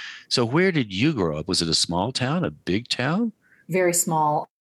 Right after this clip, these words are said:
Speaker 2: Uh, I'm from Nicholas County. I lived in Mount Nebo, West Virginia, and,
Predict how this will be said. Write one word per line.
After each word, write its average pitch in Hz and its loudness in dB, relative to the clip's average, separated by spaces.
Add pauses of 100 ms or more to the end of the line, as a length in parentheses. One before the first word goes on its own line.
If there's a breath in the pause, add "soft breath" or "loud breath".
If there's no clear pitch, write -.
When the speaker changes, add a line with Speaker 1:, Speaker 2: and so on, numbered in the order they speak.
(140)
Speaker 2:
Uh, 160 0
I'm 170 0
from 170 0
Nicholas 226 0
County. 156 -2 (420 loud breath)
I 202 6
lived 226 2
in 180 4
Mount 170 2
Nebo, 160 2
West 147 0
Virginia, 143 -2
and, 143 -2